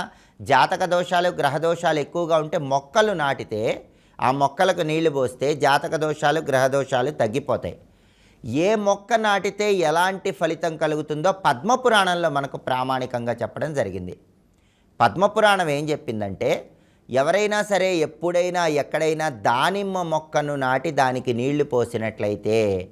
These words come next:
చక్కటి జీవిత భాగస్వామి లభిస్తుంది. అలాగే నేరేడు మొక్క నాటి దానికి నీళ్లు పోస్తే సత్సంతాన ప్రాప్తిని సిద్ధింపజేసుకోవచ్చు. మంచి సంతానం,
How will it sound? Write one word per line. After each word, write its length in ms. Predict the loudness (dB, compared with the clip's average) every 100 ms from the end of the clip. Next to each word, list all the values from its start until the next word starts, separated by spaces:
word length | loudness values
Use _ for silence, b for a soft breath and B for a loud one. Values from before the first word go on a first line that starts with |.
| b b b b b -4
చక్కటి 500 | -4 0 0 0 -2
జీవిత 440 | -2 -4 -2 0
భాగస్వామి 920 | 0 4 2 2 -4 -4 0 0 0
లభిస్తుంది. 1040 | 0 0 -2 -8 -12 -10 -4 -2 -2 -4 -8 -20 _ _ _ b b b b
అలాగే 640 | 0 2 2 2 2 0 -6 -10
నేరేడు 680 | -4 -2 0 2 2 2 0
మొక్క 320 | -2 -4 -2
నాటి 400 | 0 0 -2 -2
దానికి 400 | 0 0 0 -6
నీళ్లు 260 | -4 -4 -4
పోస్తే 640 | -4 -4 -2 -2 -2 -4 b b -6 0
సత్సంతాన 840 | 0 2 0 2 0 -2 0 0
ప్రాప్తిని 600 | 0 2 2 0 -6 -6
సిద్ధింపజేసుకోవచ్చు. 1700 | -4 -6 -4 -6 0 0 0 -4 -4 -4 -4 -4 -4 -4 -4 -6 b b b
మంచి 480 | 0 2 2 -2 -2
సంతానం, 720 | 2 2 4 4 4 4 -2